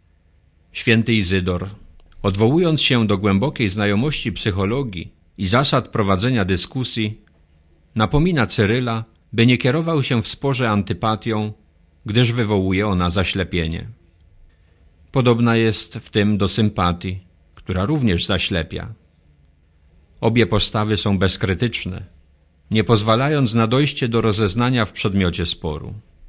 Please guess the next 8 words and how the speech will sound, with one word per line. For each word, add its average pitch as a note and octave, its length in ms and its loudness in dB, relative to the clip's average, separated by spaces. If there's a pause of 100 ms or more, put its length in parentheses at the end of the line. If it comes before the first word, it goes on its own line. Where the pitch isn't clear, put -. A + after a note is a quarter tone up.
(920)
By A#2 140 4
móc F3+ 280 2
dojść C3+ 640 2
do G#2+ 140 2
rozwiązania G#2 640 2
pojawiających G#2+ 760 0
się G2 200 0
problemów, G#2 640 -2